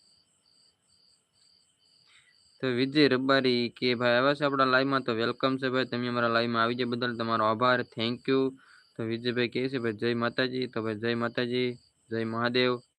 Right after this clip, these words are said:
પધારો અમારા લાઈવમાં આવ્યા બદલ તમારો આભાર. ને વિજયભાઈ, તો તમારા ગામનું નામ જરાક જણાવી દેજો, વિજયભાઈ.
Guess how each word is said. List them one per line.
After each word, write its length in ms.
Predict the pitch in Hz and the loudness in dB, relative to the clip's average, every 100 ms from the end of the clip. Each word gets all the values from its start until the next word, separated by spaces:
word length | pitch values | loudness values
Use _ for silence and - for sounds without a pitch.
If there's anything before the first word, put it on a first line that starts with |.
| _ - | _ -12
પધારો 480 | 107 120 123 123 | -2 0 2 0
અમારા 400 | 123 123 113 113 | -4 -8 -4 -2
લાઈવમાં 500 | 113 113 120 123 117 | 0 -2 -2 -2 -2
આવ્યા 180 | 110 110 | -4 -4
બદલ 280 | 110 113 117 | -4 -4 -4
તમારો 320 | 113 110 110 | -4 -4 -2
આભાર. 440 | 110 110 131 135 135 _ _ - - _ _ _ 123 | -2 2 4 4 0 _ _ -20 -20 _ _ _ -6
ને 320 | 120 120 117 | -2 0 -2
વિજયભાઈ, 920 | 107 113 135 139 139 135 123 113 104 - _ _ _ _ - _ _ _ _ _ _ _ _ | -4 -6 0 4 6 6 4 2 -2 -8 _ _ _ _ -20 _ _ _ _ _ _ _ _
તો 380 | 123 120 117 113 | -8 -4 -4 -6
તમારા 460 | 110 123 123 123 120 | -6 -4 -2 0 0
ગામનું 320 | 117 127 123 | 0 0 2
નામ 240 | 123 127 | 2 2
જરાક 200 | 120 123 | 2 0
જણાવી 280 | 113 123 143 | 0 2 2
દેજો, 180 | 143 139 | 2 2
વિજયભાઈ. 600 | 131 123 131 127 131 131 | 0 0 -2 2 0 -2